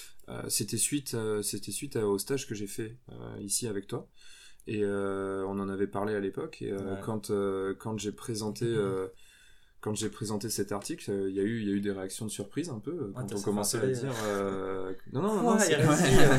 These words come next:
Speaker 1: <laughs> non, non, non, non,
Speaker 2: Il dilue
Speaker 1: justement,
Speaker 2: même pas.
Speaker 1: c'était, euh, non, non, c'était pas il dilue pas, mais c'était la surprise de dé-, de diluer si peu, en fait.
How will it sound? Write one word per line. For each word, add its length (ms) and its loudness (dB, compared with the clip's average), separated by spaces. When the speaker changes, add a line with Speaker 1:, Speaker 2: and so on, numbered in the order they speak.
Speaker 1:
<laughs> 260 -6
non, 100 10
non, 100 8
non, 120 8
non, 100 10
Speaker 2:
Il 40 10
dilue 100 6
Speaker 1:
justement, 220 8
Speaker 2:
même 20 10
pas. 160 10
Speaker 1:
c'était, 120 6
euh, 360 6
non, 100 2
non, 140 0
c'était 260 4
pas 160 6
il 80 8
dilue 300 0
pas, 160 2
mais 140 2
c'était 340 2
la 100 4
surprise 540 0
de 80 2
dé-, 160 2
de 220 -2
diluer 320 0
si 220 0
peu, 240 -6
en 120 -10
fait. 280 -6